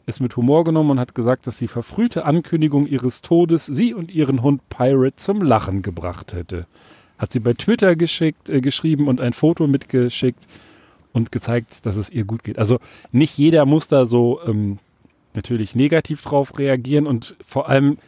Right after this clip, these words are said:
ist es ja auch ganz witzig, wenn du eine, wenn du eine Prominenz bist und dann schon weißt, was die über dich schreiben, wenn du tot bist. Die meisten werden es ja gar nicht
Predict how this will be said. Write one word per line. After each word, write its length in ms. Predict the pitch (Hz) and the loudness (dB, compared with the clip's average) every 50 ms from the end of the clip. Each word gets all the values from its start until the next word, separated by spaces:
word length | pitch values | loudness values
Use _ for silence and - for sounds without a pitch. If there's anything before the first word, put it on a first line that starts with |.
| _ _ _ _ _ - | _ _ _ _ _ -4
ist 100 | 123 143 | -2 -2
es 120 | 160 - | -2 -2
ja 80 | - 139 | 0 0
auch 140 | 127 110 - | 0 0 0
ganz 220 | 135 117 101 104 | -2 -2 0 0
witzig, 300 | 156 - - - 127 - | -2 -2 0 -2 -4 -2
wenn 120 | 123 127 135 | -2 0 0
du 60 | 135 | 2
eine, 340 | 127 127 123 117 113 117 - _ _ - | 2 2 2 0 0 -2 -6 _ _ -10
wenn 100 | 123 120 | -6 -4
du 80 | 127 127 | -2 -2
eine 320 | 123 117 113 107 113 - - - | -2 -2 -2 -4 -4 -6 -10 -12
Prominenz 680 | - - - 127 123 123 117 120 123 143 165 - - | -8 -4 -2 0 2 2 2 2 0 0 -2 -6 -8
bist 320 | - - 165 185 180 - - | -6 -4 -4 -4 -4 -6 -8
und 120 | - 110 143 | -6 -2 0
dann 120 | 135 139 | 0 0
schon 200 | - - 135 110 | 0 -2 -2 0
weißt, 300 | 120 127 160 170 - - | 2 2 2 2 2 0
was 160 | 156 143 - | 0 -2 0
die 100 | - 180 190 | -4 -8 -4
über 200 | 170 143 160 143 | 0 0 2 2
dich 160 | 139 143 - | 2 0 0
schreiben, 360 | - - 139 156 175 170 170 | 0 0 2 2 2 2 0
wenn 100 | 156 151 | 0 0
du 80 | 139 135 | 0 0
tot 220 | - - 202 233 | 0 0 -2 0
bist. 200 | - 123 107 - | 0 -2 -2 0
Die 80 | - 120 | 0 0
meisten 380 | 117 113 120 135 - - 170 147 | 2 2 0 0 -2 -4 0 0
werden 160 | 147 151 160 | 0 0 0
es 140 | 160 - - | -2 -4 -4
ja 80 | 151 | -4
gar 160 | 131 135 131 | -4 -2 0
nicht 200 | 131 131 - - | 0 -2 -2 -6